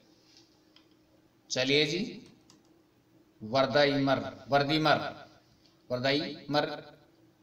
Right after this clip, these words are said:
और गेस्टाल्टवाद भी कहते हैं पूर्णाकार को। तो गेस्टाल्टवाद के जो जन्मदाता मान सकते हैं उनको वर्दीमर।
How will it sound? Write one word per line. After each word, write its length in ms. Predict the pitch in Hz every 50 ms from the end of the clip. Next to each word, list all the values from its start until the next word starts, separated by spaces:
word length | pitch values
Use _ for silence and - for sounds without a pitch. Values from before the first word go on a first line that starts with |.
| _ _ _ _ _ _ _ _ _ _ _ _ -
और 600 | 139 139 135 135 135 135 131 - - - - - -
गेस्टाल्टवाद 680 | 120 139 147 139 139 147 156 151 156 151 156 156 156 156
भी 140 | 147 151 156
कहते 280 | 151 - 156 - - 160
हैं 100 | 156 -
पूर्णाकार 440 | 156 156 151 156 156 151 160 156 156
को। 160 | 156 165 208 220 196 - - - - - _ _ _ _ -
तो 240 | 135 127 123 113 110 110
गेस्टाल्टवाद 760 | 113 139 160 156 - 175 175 180 175 175 160 156 151 151 156 151
के 140 | 147 143 135 123 - 135 - - - - - - _ _ _ _ _ _ - -
जो 180 | 123 131 135 131 127 123 117 - 123
जन्मदाता 560 | 120 139 143 143 147 147 143 143 143 139 147
मान 240 | 143 143 143 139 143
सकते 260 | - - 139 - -
हैं 400 | 170 202 262 170 202 269 330 - - _ _ _ _ _ _ _ _ _ _ -
उनको 320 | 139 139 135 135 139 127 123 117 - - 120
वर्दीमर। 840 | 127 131 127 120 135 135 143 - - - - - - - 135 135 143